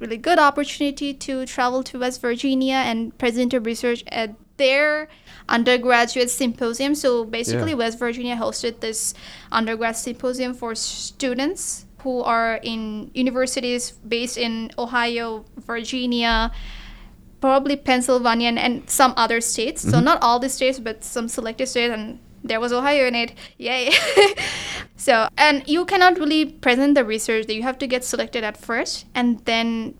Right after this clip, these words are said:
Speaker 1: present your research.
Speaker 2: Yeah.
Speaker 1: And I was not very optimistic about it. I was like, I,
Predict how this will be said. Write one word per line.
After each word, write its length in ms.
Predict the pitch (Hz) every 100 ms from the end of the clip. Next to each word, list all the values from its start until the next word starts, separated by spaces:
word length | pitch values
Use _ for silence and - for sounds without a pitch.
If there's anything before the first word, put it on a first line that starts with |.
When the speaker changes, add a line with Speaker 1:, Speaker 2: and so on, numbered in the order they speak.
| -
Speaker 1:
present 380 | 240 220 220
your 120 | 220 208
research. 480 | 208 196 - 269 - - - - - -
Speaker 2:
Yeah. 160 | - 403
Speaker 1:
And 320 | 403 392 370 - - - - -
I 200 | 294 330
was 280 | 320 320 285
not 260 | 254 233
very 180 | 226 226
optimistic 540 | - - 233 - - 214
about 220 | 196 202
it. 60 | -
I 160 | 190
was 480 | 254 262 254 - -
like, 400 | 247 233 233 - - - - - - - - - -
I, 340 | 269 277 269